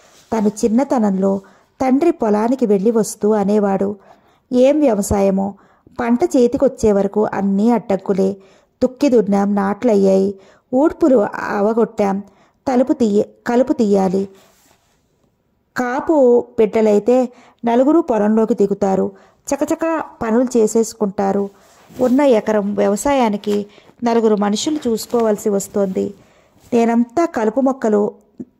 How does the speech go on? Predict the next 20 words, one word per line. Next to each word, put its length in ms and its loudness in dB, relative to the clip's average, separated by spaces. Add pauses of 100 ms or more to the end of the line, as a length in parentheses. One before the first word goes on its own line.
(200)
చేనంతా 480 2
కలుపు 300 -2
మొక్కలు 300 -2
మొలిచాయి. 520 -2 (460)
కలుపు 240 0
తీయించకపోతే 840 0
చేనుకి 300 0 (100)
చేవలేదు. 580 -2 (480)
ప్రస్తుతం 540 0
చేతిలో 260 0
కాని 360 -2
కూడా 240 0
లేదు." 380 0 (440)
అప్పుడు 240 -2
తను 180 0
అడిగేది, 520 0 (420)
"కలుపు 280 0
తీయించకపోతే 800 0
ఏం 280 2
నాన్న?" 380 0